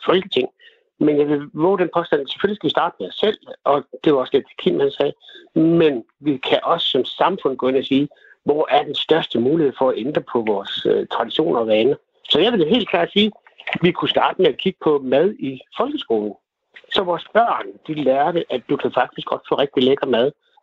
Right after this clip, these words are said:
af det, der bliver produceret i Danmark. Så er det det der med kød. Hvor meget kød skal vi så have? Jamen, man kunne sige, men vi kunne starte et sted,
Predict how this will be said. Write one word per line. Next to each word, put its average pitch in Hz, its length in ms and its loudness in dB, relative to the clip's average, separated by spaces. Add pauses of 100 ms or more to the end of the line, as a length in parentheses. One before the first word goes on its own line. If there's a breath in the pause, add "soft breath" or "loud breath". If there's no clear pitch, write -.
af 113 80 0
det, 117 120 2
der 135 60 2
bliver 131 260 0
produceret 123 340 0
i 113 40 -2
Danmark. 147 380 0 (840 loud breath)
Så - 120 0
er 208 40 0
det 185 100 0
det 202 120 4
der 208 60 2
med 147 120 0 (100)
kød. 190 200 2
Hvor 123 100 -12
meget 123 220 -2 (120)
kød 254 120 0
skal - 200 -10
vi 110 80 -4
så 120 160 0
have? 127 240 0 (800)
Jamen, 170 260 4
man 160 100 2
kunne - 180 -2
sige, 175 140 -4
men 131 400 0 (260)
vi 180 80 0
kunne - 160 0
starte 180 360 2
et 202 180 0
sted, 127 300 0